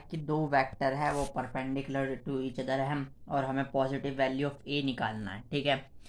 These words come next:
ऐसे क्वेश्चन मैंने पहले भी करा रखे हैं। तो क्या क्या दे रखा है? आपको दे रखा है P vector, P vector is equal to A I cap plus A J cap, ठीक है,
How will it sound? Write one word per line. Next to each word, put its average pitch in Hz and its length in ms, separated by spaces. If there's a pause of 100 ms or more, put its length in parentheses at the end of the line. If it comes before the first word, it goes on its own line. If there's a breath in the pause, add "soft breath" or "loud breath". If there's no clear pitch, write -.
(360 soft breath)
ऐसे 135 240
क्वेश्चन 151 280
मैंने 143 220
पहले 143 300
भी 147 100
करा 143 240
रखे 139 260
हैं। 135 340
तो 143 80
क्या 143 200
क्या 147 120
दे 131 140
रखा - 220
है? - 80 (1600 soft breath)
आपको 165 240
दे 151 140
रखा 147 220
है 165 260 (100)
P 175 160
vector, - 340 (880 soft breath)
P 170 180
vector 160 360
is 151 180
equal 147 320 (140)
to 160 100 (880 soft breath)
A 160 180
I 147 140 (120)
cap 156 260 (880 soft breath)
plus 147 280
A 151 260
J 151 200 (100)
cap, 156 340 (1500)
ठीक 147 120
है, 156 160